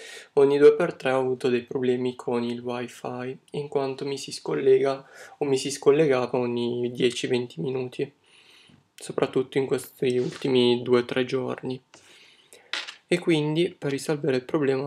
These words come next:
ho, eh, ho scoperto che proprio qualche giorno fa, il sette, ieri, è stato pubblicato questo video da Angelo Mosca di App-, Apple H D Blog,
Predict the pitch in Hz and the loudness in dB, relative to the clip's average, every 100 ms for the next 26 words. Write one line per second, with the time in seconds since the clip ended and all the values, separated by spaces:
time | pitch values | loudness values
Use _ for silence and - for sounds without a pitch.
0 | 143 139 123 - - 139 131 131 127 - | -4 -2 -2 -4 -6 -4 -4 -6 -12 -10
1 | 143 - 170 - 143 139 - 135 - - | -10 -4 -2 0 -2 -2 0 0 0 -10
2 | _ _ _ - 139 - - 135 143 127 | _ _ _ -6 -6 -4 -4 -4 -2 -2
3 | - - 135 135 131 160 165 131 135 _ | -2 -2 -2 -2 -2 -4 0 -2 -2 _
4 | _ _ _ _ - - _ _ - - | _ _ _ _ -20 -20 _ _ -8 -4
5 | - - - 156 - - - - - - | -2 -4 -2 -2 -2 -8 -20 -20 -20 -20
6 | - - 131 117 107 - _ _ - _ | -20 -4 0 2 0 -6 _ _ -20 _
7 | - 151 - 156 143 151 147 147 151 147 | -6 -6 -2 -4 -4 -8 -4 -2 0 0
8 | 139 131 - 139 135 131 123 123 127 127 | 0 -2 0 0 2 2 2 0 -2 0
9 | 160 160 135 - - 165 - _ _ - | 0 -2 -4 -6 -6 -8 -8 _ _ -8
10 | - - - _ 143 131 - 139 - - | -6 -6 -10 _ -2 -2 0 -4 -2 -2
11 | 139 - 139 135 - 147 160 143 127 131 | 0 2 2 2 -2 -2 2 2 2 0
12 | - | -6